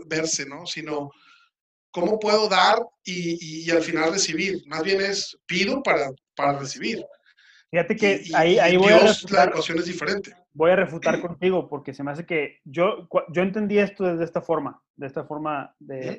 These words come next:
Speaker 2: desde este punto de vista. No es refutar, es, es decirte de mi punto de vista, pues. Pero
Speaker 1: Ajá.
Speaker 2: nosotros lo aplicamos sin querer, pero no nos damos cuenta y hacemos lo contrario. Si tú vas a Carl's junior, es uno de mis restaurantes
Speaker 1: Ujú.
Speaker 2: favoritos de, de comida rápida en hamburguesas. No de hamburguesas, de hamburguesas hay muchas y mejores en otras partes, pero,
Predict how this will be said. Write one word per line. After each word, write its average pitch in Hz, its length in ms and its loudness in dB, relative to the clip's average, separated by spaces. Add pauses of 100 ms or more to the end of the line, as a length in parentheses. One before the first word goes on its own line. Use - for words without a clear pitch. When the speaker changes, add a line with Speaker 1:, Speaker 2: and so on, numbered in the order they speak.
(140)
Speaker 2:
desde 147 220 -4
este 151 160 -4
punto 160 280 -6
de 139 80 -2
vista. 143 340 -8 (480)
No 175 120 -2
es 226 40 2
refutar, 185 440 2
es, 185 160 0
es 160 140 -6
decirte 180 340 -2
de 185 100 4
mi 156 140 -4
punto 151 260 -8
de 143 60 -2
vista, 127 240 -10
pues. - 260 -16 (600)
Pero 165 260 4
Speaker 1:
Ajá. 160 300 2 (400)
Speaker 2:
nosotros 185 420 -2
lo 262 80 6
aplicamos 214 600 0
sin 208 240 -2
querer, 175 520 2 (480)
pero 156 180 0
no 156 80 -2
nos 175 160 -4
damos 180 260 -2
cuenta 175 260 -2
y 170 40 4
hacemos 147 280 -4
lo 143 120 -6
contrario. 135 500 -2 (320)
Si 165 140 -14
tú 208 160 -2
vas 226 180 2
a 226 100 2
Carl's 208 280 2
junior, 190 340 0 (460)
es 135 140 -8
uno 175 160 -4
de 175 60 -4
mis 165 140 -6
restaurantes 143 460 -4
Speaker 1:
Ujú. 156 80 -4
Speaker 2:
favoritos 139 380 -6
de, 123 340 -6
de 127 400 -14
comida 147 320 -2
rápida 165 440 2
en 143 100 -2
hamburguesas. 127 520 -16
No 143 120 -4
de 160 60 2
hamburguesas, 143 380 -4
de 131 60 -6
hamburguesas 135 340 -8
hay 147 100 -4
muchas 147 340 -10
y 143 40 -10
mejores 139 420 -8
en 135 80 -12
otras - 200 -18
partes, 170 260 -4
pero, 131 200 -4